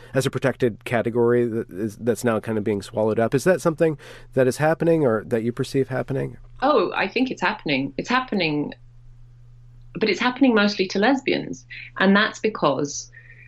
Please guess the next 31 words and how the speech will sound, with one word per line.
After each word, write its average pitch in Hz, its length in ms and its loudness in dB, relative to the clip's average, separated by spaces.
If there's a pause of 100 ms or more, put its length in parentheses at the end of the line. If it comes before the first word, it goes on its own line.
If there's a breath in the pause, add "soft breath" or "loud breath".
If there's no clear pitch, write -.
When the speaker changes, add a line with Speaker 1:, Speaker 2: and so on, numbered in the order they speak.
(100)
Speaker 2:
so, 202 120 4
Speaker 1:
Hmm. 175 160 6 (640)
Speaker 2:
you 214 100 2
know, 151 120 4
some 269 360 4
trans 226 380 0
women 143 480 0 (320)
are 151 380 4
attracted - 380 -2
to 156 100 -2
males, - 580 -2
like - 160 0
men, 139 340 -2 (680)
cis - 280 -2
men. - 240 -6 (1500 loud breath)
Um, 143 440 2 (280)
and 165 140 2
if 160 80 -2
they 180 80 6
hadn't 208 280 0
transitioned, 156 440 -2
I 147 80 0
guess 156 220 -4
they 160 100 2
would 151 180 0
have 139 140 0 (560)
counted 135 360 -2
as 131 120 0
gay 123 160 2
men. - 340 -4 (760 loud breath)
But - 220 2